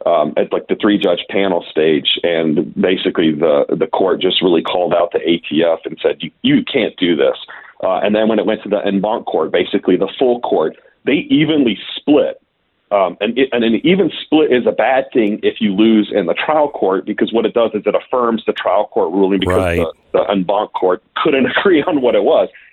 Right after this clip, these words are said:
Speaker 1: However, the Fifth Circuit came in for the win a couple weeks ago in the Cargill case, and basically en banc thirteen to three told the A T F, uh,
Speaker 2: Good.
Speaker 1: "Bump stocks are not machine guns,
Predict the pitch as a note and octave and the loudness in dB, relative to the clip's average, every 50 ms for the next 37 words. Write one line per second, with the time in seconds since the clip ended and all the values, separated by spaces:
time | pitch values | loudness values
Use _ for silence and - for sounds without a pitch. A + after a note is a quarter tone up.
0 | _ - A2+ A2 G#2+ B2 - C4+ - A#2+ A2 G#2 G#2 - - - _ - G#2 - | _ -4 -2 0 2 2 2 2 2 0 0 0 0 -2 -6 -10 _ -6 -4 -2
1 | - D#3 D3 - - - D#3+ D3 - C#3+ - - - D#3+ C3 C3 C3 B2 - A#2+ | 0 0 -2 -2 0 0 0 0 0 -2 -6 -4 -2 -2 0 2 2 0 0 -2
2 | - B2 G#2+ G#2 G2 G#2+ D3 G3 F3 C#3+ B2+ B2 A#2+ - _ _ _ - - - | -2 0 0 2 2 2 2 2 2 2 0 0 -4 -6 _ _ _ -6 -4 -2
3 | - - - A#2 G#2+ A2+ B2+ E3 - - - A#2 G2+ G#2+ G#2 G2 F#2+ F#2+ - G2 | -2 -2 0 0 2 2 0 0 -2 -4 -4 0 2 4 4 4 4 2 2 0
4 | F#2 E2+ D#2+ - - - - C#3+ D3+ F3+ F3+ C#3+ A2+ F#2+ - - - F#2+ F2 D#2+ | -2 -2 -4 -6 -10 -6 -2 0 0 2 2 2 0 0 0 -2 0 0 2 0
5 | D#2+ - - - - - G2 F#2 F2+ E2+ D#2+ - - - - - - - G#2+ - | 0 -2 -6 -12 -10 -4 -2 0 0 0 -4 -4 -2 0 0 0 0 -2 -4 0
6 | - F#2 F2+ - - F#2 E2 D#2+ - F2 E2+ F#2+ G2+ G2 - - - _ - - | 0 0 2 2 0 -2 -2 -2 -2 0 0 0 0 -2 -4 -10 -18 _ -4 -2
7 | F2 E2+ - - A2+ F#2+ F2+ F2+ F#2 F#2 - - G2+ B2 E3 G3+ - - A2 G2+ | -2 -2 -2 0 0 2 2 2 0 -2 -2 0 2 2 2 2 0 0 -2 0
8 | G2+ G#2 F#2 A2+ - - - - - - - - - - _ _ _ _ _ - | 0 2 2 2 0 2 2 2 2 2 2 -2 -8 -20 _ _ _ _ _ -6
9 | - G#2 A#2+ A#2+ A2 - - C#3 C3 B2+ - - - A2+ A2 - - A2 F#2+ F2+ | -2 2 2 4 2 2 0 -4 -6 -8 -4 -2 0 0 0 0 -2 0 0 0
10 | F2+ - - - - - G#2 F#2+ F2+ D#2+ E2+ D#2 D2 D2 - | -2 -2 -2 -2 0 0 0 0 0 0 0 0 0 0 -4